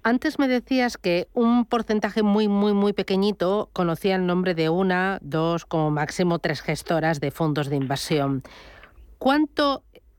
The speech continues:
o cómo es de importante el conocer quiénes son los grandes actores en el mundo del ahorro y de ese ahorro más a largo plazo?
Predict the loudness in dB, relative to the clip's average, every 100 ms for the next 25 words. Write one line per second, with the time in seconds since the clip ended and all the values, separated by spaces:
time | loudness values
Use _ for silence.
0 | _ -4 -4 -6 -2 0 2 0 2 0
1 | 0 -2 -2 -2 -2 0 -2 -2 -2 0
2 | 0 0 2 2 0 0 0 0 -2 -2
3 | 0 0 0 0 0 0 0 0 0 -2
4 | -2 -4 -4 -2 0 0 0 -4 -8 -2
5 | 2 2 2 2 2 2 2 2 0 0
6 | -2 -2 -2 -2 -2 -2 0 0 0 0
7 | 0 0 0 0 -2 -2 -2 -2 -4 -4
8 | -4 -4 -4 -6